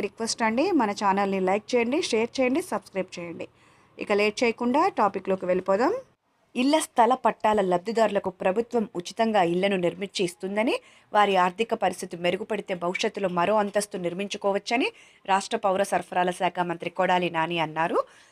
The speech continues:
సోమవారం గుడివాడ రూరల్ మండల్ మోటూరు గ్రామంలో ఒకటి పాయింట్ ఎనభై లక్షల వ్యయంతో చేపట్టే ఇళ్ల నిర్మాణాలకు మంత్రి కొడాలి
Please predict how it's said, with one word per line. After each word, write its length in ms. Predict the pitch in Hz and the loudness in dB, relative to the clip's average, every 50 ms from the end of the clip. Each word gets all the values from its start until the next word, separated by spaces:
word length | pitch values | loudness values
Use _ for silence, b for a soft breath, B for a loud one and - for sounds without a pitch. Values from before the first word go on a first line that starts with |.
| B - - | B -2 2
సోమవారం 460 | 269 285 302 302 294 269 240 226 208 196 | 4 4 4 4 4 2 2 2 2 0
గుడివాడ 340 | 208 208 226 226 226 208 202 185 175 | 2 2 4 4 4 6 4 4 4
రూరల్ 320 | 185 202 208 220 208 196 190 | 2 2 2 2 0 0 0
మండల్ 300 | 180 180 185 190 185 180 | -2 0 -2 -2 -2 -2
మోటూరు 300 | 175 180 - 196 190 190 180 180 | -2 -2 -2 -2 -4 -4 0 2
గ్రామంలో 440 | 175 175 190 214 226 247 277 359 494 b b b b b b - 214 220 | 2 2 2 0 0 0 0 0 0 b b b b b b 0 0 0
ఒకటి 200 | 262 - 294 269 - | 0 0 -2 -2 0
పాయింట్ 240 | 247 220 214 214 - - | 2 2 2 2 0 0
ఎనభై 200 | 202 208 226 226 220 | 0 2 0 2 0
లక్షల 260 | 220 - - 208 202 190 175 | 0 0 0 0 0 0 2
వ్యయంతో 360 | 175 180 196 208 214 - 202 185 - | 2 2 2 0 -2 -4 -4 -4 -2
చేపట్టే 420 | 185 180 - - 190 190 - 190 180 175 | -2 -4 -2 -2 -4 -4 -2 -4 -2 -2
ఇళ్ల 120 | 175 180 202 202 196 | 0 0 0 0 0
నిర్మాణాలకు 600 | 190 190 190 185 190 190 185 190 190 - 294 440 523 466 254 196 | -2 0 -2 0 0 0 0 0 -2 -2 -2 -2 -2 0 0 -2
మంత్రి 260 | 185 185 - 190 180 - - | -2 -2 -4 -8 -8 -4 -2
కొడాలి 320 | 180 175 175 175 175 170 | 2 2 2 2 0 -2